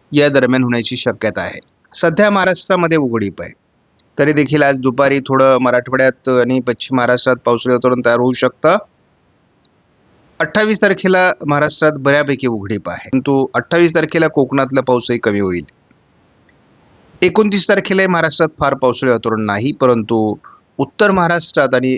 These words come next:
अ, पश्चिम विदर्भात थोडं पावसाळी वातावरण तयार होऊ शकतं.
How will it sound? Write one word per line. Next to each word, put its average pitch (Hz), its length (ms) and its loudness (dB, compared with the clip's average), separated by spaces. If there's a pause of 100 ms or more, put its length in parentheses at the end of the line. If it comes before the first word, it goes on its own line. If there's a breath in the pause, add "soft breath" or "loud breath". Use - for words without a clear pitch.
(120)
अ, 123 80 0 (520)
पश्चिम 165 320 0
विदर्भात 156 360 4 (120)
थोडं 135 220 2
पावसाळी 123 340 0
वातावरण 117 340 -2
तयार 107 160 2
होऊ 107 140 -2
शकतं. 139 440 -2